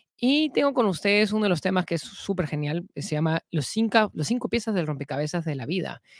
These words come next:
Y el punto número uno es la filosofía, tu filosofía personal. Desde las palabras de Jim Rohn, quiero compartirla con ustedes el día de hoy y poder compartir. Así que gracias por ser parte de Bonsai Club. No pudimos hacer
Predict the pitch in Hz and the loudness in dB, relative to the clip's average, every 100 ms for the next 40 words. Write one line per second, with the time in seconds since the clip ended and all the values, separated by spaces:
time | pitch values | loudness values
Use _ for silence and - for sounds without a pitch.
0 | - - - _ - 226 247 - 175 202 | -20 -20 -20 _ 0 2 2 0 0 2
1 | 226 202 202 202 175 185 180 - 185 180 | 4 4 4 6 6 4 2 0 0 0
2 | - - 175 175 180 - 160 160 143 135 | -2 -4 0 2 2 2 2 2 -2 -4
3 | - 120 117 - 190 196 - 175 160 147 | -6 -6 -8 -4 0 0 0 0 0 0
4 | 139 156 147 147 131 139 160 180 - - | -2 0 0 -2 -4 -2 0 -2 -4 -20
5 | - - _ - 175 175 170 143 165 175 | -20 -20 _ 6 8 10 8 8 8 8
6 | 180 170 156 147 170 175 160 170 175 _ | 8 6 4 4 0 -2 -4 -6 -10 _
7 | _ _ 180 170 151 170 165 180 180 151 | _ _ -2 -2 -2 -2 -2 0 -2 -2
8 | - 165 160 160 - 170 165 160 160 196 | -2 0 2 -2 -4 -4 0 2 0 2
9 | 262 220 202 202 202 180 165 147 131 123 | 0 2 4 4 2 0 -2 -2 -8 -8
10 | 156 151 180 196 - 165 165 156 170 165 | -6 -2 -2 -2 -4 -4 -4 -4 -4 -2
11 | 175 170 151 151 160 185 165 156 190 220 | -2 2 2 4 4 4 2 -4 2 2
12 | 226 170 165 170 175 160 - 165 | 2 0 2 2 0 0 -2 -2